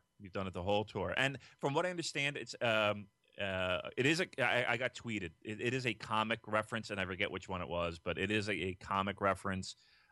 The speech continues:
Um, he is the ring general. Uh, that's what we're going with. But yeah, there is a comic influence there,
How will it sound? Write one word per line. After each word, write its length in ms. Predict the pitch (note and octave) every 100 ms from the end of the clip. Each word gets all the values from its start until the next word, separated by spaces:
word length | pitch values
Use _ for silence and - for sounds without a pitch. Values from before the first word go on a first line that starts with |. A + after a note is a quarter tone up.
| -
Um, 260 | F#2 F2+ F2+
he 180 | A2
is 100 | G#2+
the 80 | G2
ring 300 | F#2+ G#2 G2
general. 720 | F#2 - G2+ G2+ G2+ G2 G2 - _ - -
Uh, 400 | E2+ E2 E2 E2
that's 280 | F2 -
what 160 | - F#2 -
we're 180 | F#2+ F2+
going 320 | F2+ F2 F2+
with. 120 | F2+
But 140 | G#2+ -
yeah, 120 | G2+
there 160 | F#2 F#2
is 120 | F#2
a 80 | F#2
comic 480 | - G#2+ G2 F#2 - G2+
influence 420 | F2 F#2 F2 -
there, 280 | F2 F2